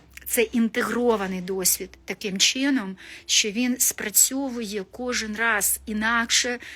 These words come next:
в залежності від суб'єктивного і об'єктивного. Оце і є крутійство, оце і є софійська матриця мислення, і це українці.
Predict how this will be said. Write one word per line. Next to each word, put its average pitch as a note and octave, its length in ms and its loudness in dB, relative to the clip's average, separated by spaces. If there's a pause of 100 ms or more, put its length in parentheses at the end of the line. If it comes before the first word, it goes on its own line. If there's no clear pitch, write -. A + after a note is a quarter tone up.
(100)
в - 20 -10
залежності A3 580 -2
від G3 120 -4
суб'єктивного G3+ 640 -4
і - 20 -8
об'єктивного. F#3+ 640 -10 (200)
Оце A#3+ 320 -2
і D4 60 0
є A#3+ 180 -2
крутійство, G#3 840 -4 (320)
оце A#3 300 -2
і B3 240 -6
є C4 180 -2
софійська B3+ 640 0
матриця A3 520 -2
мислення, G3 520 -4
і A3 60 -6
це A#3+ 180 2
українці. G#3+ 640 -4